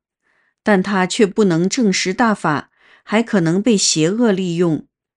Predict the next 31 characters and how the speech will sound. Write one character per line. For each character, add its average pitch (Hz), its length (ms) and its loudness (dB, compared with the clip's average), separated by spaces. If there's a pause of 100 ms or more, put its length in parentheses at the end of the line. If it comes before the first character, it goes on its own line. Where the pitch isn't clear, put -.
(840)
可 208 160 2
以 208 160 2
看 196 300 0
到 180 320 2
一 202 140 -2
些 196 200 2
学 185 260 0
员 165 300 2
是 185 280 -2
视 208 260 0
频 190 300 0
博 185 240 -2
主 160 180 -4
的 170 100 -2
铁 170 300 -4
粉， 147 340 -2 (360)
互 226 260 0
相 214 320 0
很 156 220 -2
熟 147 280 -4
悉， 180 360 -4 (680)
可 214 180 2
能 202 200 4
是 247 300 2
学 214 280 0
法 226 220 0
不 - 180 -2
深 277 220 2
的 254 100 4
学 180 260 0
员， 156 340 0